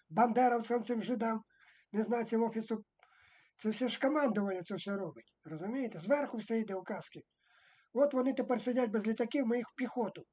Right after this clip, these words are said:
До кожного спеціаліста треба готувати десять років. Мінімум десять.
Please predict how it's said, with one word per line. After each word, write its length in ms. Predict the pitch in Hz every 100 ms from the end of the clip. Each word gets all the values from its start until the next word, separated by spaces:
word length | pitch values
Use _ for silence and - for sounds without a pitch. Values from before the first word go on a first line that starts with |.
| _ _ - - _ _ _ _ _ 151
До 180 | 208
кожного 360 | 220 262 226 240
спеціаліста 680 | - 254 247 254 269 240 233
треба 280 | 254 226
готувати 440 | 226 233 240 247 226
десять 360 | 247 233 220
років. 380 | 247 233 - - - _ _ _ _ _ _ _ _ _ _ _ _ _ _
Мінімум 500 | 208 311 277 269 233
десять. 420 | 233 214 - 127